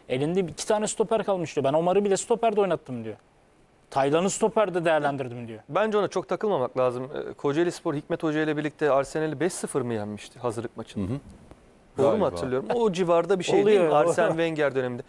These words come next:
Speaker 2: Çok fazla takılmamak lazım buna yani.
Speaker 3: Ya,
Speaker 2: Altı iki
Speaker 3: hazırlık maçları.
Speaker 2: Tuzlaspor.
Speaker 1: Yani şeyi antrenmanda dikkatimi çekti. Böyle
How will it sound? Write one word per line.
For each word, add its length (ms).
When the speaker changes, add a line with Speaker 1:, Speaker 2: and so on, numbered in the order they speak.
Speaker 2:
Çok 180
fazla 180
takılmamak 520
lazım 300
buna 120
yani. 100
Speaker 3:
Ya, 60
Speaker 2:
Altı 100
iki 40
Speaker 3:
hazırlık 300
maçları. 280
Speaker 2:
Tuzlaspor. 260
Speaker 1:
Yani 280
şeyi 420
antrenmanda 720
dikkatimi 460
çekti. 520
Böyle 260